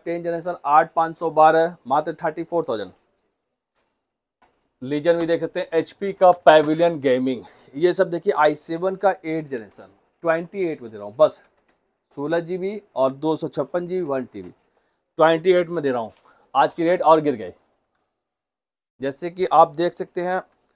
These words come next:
टफ में Ryzen फ़ाइव, एक से एक Ryzen फ़ाइव मिलेगा आपको, मतलब देखेंगे और बोलेंगे वाह।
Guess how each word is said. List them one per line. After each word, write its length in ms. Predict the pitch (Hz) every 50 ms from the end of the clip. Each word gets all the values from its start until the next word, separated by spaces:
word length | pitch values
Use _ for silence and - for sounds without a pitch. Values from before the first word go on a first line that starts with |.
| _ _ _ _ -
टफ 200 | 165 175 170 - - 185
में 120 | 190 190
Ryzen 320 | 170 160 156 151 165 160 -
फ़ाइव, 320 | - - 135 120 113 98 - - - _ _ _ _ _ _ _ _ _ -
एक 240 | 202 226 226 226
से 140 | - - 214
एक 120 | 202 196 160
Ryzen 240 | 147 139 143 139
फ़ाइव 240 | 135 - 120 113 104 101
मिलेगा 220 | 92 92 90 95
आपको, 260 | 90 - _ - 92 _ _ _ _ _ _ _ _ _ _ _ _ _ _ _ _ -
मतलब 260 | 123 139 147 147 143
देखेंगे 400 | 147 165 165 165 208 202 196 196
और 120 | 185 180
बोलेंगे 280 | 170 180 175 180 175 175
वाह। 340 | 156 143 151 139 113 - -